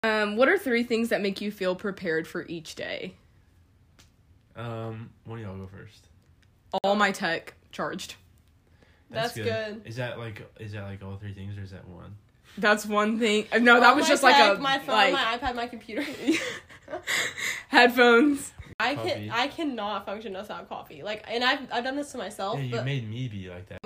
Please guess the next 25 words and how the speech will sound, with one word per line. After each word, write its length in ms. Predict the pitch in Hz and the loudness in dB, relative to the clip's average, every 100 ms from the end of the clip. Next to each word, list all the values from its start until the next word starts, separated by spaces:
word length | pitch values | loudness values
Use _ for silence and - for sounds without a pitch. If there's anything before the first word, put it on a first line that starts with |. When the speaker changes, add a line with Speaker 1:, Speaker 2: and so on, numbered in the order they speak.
| 220 | -4
Speaker 3:
what 120 | 233 | -2
I 120 | 254 | 0
was 100 | 269 | -2
saying 300 | 262 233 233 | -6 -6 -6
was, 120 | 220 | -8
like, 140 | 233 233 | -10 -8
I 100 | 233 | -8
have 160 | 220 214 | -10 -10
to 80 | |
have 160 | 233 220 | -12 -12
a 40 | |
cup 220 | 220 214 208 | -12 -12 -14
of 120 | - | -12
coffee, 540 | 196 196 196 185 196 - - _ - _ _ _ _ _ _ 208 | -12 -10 -10 -10 -12 -16 -20 _ -20 _ _ _ _ _ _ -6
like, 380 | 214 190 - - | -6 -6 -12 -14
Speaker 2:
Or 80 | 107 | -12
you're 120 | 98 | -10
grumpy. 480 | 98 104 101 98 110 - | -10 -12 -12 -14 -16 -10
Speaker 3:
or 120 | 226 | -4
I'm 220 | 226 220 | -2 -4
grumpy. 360 | 190 196 208 202 | -8 -10 -10 -10
Like, 220 | 202 214 | -10 -8
one 180 | 226 233 | -8 -8
time 540 | 247 294 285 262 214 - _ | -6 -6 -6 -8 -12 -16 _
Speaker 2:
Yeah. 60 | - | -20